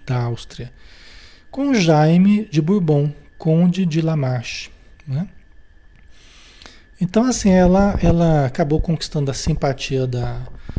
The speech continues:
da rainha, né? É, porque ela influenciou no casamento, ela conseguiu ajudar pra que ela se casasse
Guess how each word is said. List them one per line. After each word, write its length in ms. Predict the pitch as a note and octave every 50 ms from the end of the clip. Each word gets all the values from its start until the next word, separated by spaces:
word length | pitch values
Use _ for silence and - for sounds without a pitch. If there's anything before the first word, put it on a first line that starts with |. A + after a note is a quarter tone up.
| - - - - -
da 140 | C3 B2+ B2
rainha, 520 | A2+ D3+ D#3+ D#3 D3+ D#3+ F#3 A3+ C#4 - - - - - - - - - -
né? 320 | D3+ C#3+ D#3 F#3 G3+ - - - - - - - - - - - - - - -
É, 680 | D3+ C#3 C#3+ C#3+ C#3+ C#3+ C#3+ C#3+ C#3 C#3+ C#3 C3+ C3+ B2+ -
porque 220 | F3 E3+ - -
ela 140 | F3+ F3+ G3
influenciou 720 | G#3 G3 - G#3+ G#3 G#3 - - - G3 F3+ F3+ F#3 G3
no 100 | G3 G#3
casamento, 560 | G3+ - G3+ F#3+ G#3+ G#3+ G3+ F#3+ F#3 F3+ -
ela 80 | C3+ C3+
conseguiu 560 | - - E3+ - - D#3 C3+ D3 E3+ F3 E3
ajudar 580 | D3 C#3 D3 C#3 B2+ C3 C3 C#3 C#3+ D3 D3+ D3 - - - - - - - - -
pra 140 | - D3+ C#3
que 140 | - - D3
ela 140 | C3+ C#3+ C#3+
se 160 | - - E3+
casasse 840 | - - F#3+ F#3+ E3+ D3 C#3+ C3+ C#3 D3+ D3+ - - - - -